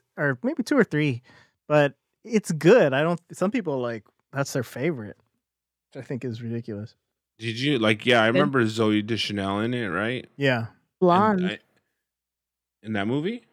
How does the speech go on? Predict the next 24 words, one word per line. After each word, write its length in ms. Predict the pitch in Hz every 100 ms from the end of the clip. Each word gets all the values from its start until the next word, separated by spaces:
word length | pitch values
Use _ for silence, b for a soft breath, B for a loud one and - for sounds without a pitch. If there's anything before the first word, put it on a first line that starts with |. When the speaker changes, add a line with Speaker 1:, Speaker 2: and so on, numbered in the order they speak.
| _ _ _ _ _ _ 196
Speaker 3:
Yeah. 160 | 226 220 _ _ _ _ _ _ _ _ _ _ _ _ _ _ -
Speaker 2:
Oh. 220 | 110 - _ _ _ _ _ _ _ _ _ _
Never 120 | 95
mind. 300 | 90 104 87 - _ _ _ _ _ _ _
Speaker 1:
<laughs> 320 | - - - -
His 140 | -
whole 100 | 165
story 420 | - 151 151 143 123
<laughs> 100 | -
hinged 260 | - 165 131
on 80 | 156
the 40 | 135
fact 300 | 147 139 -
she 100 | 139
was 300 | 131 113 - _ -
not 260 | 135 143
blonde. 240 | 131 110 160
Speaker 2:
She 60 | -
was 180 | 87
not 300 | 92 - 78
Speaker 1:
<laughs> 0 |
Speaker 2:
blonde. 320 | 90 87 85 87
For 420 | - - - 85
non-blondes. 720 | 85 87 90 80 85 87 -